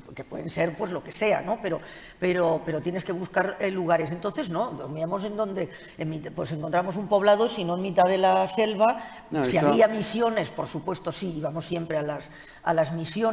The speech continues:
Speaker 1: pero
Speaker 2: Pero yo sí hacía muchas veces en África, la segunda vez, veinticinco años después,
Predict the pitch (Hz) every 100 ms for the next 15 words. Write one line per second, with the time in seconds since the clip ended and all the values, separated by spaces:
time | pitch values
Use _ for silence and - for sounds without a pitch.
0 | 226 254 - - - - - 180 175 107
1 | 110 127 139 156 151 - 120 113 113 117
2 | 107 113 101 113 107 113 113 110 110 110
3 | 104 107 107 104 101 101 - 92 87 90
4 | 107 101 104 98 90 92 - - 90